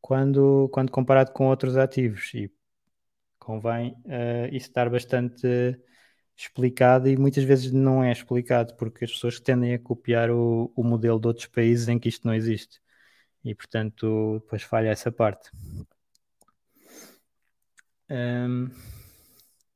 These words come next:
se eu não acho que os mercados europeus, eh, resistirão mais a correções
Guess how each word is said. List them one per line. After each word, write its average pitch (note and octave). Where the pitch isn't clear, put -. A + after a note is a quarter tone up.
se -
eu C3+
não C#3
acho C#3+
que -
os C3+
mercados C3
europeus, C3
eh, A#2
resistirão B2+
mais B2+
a B2
correções B2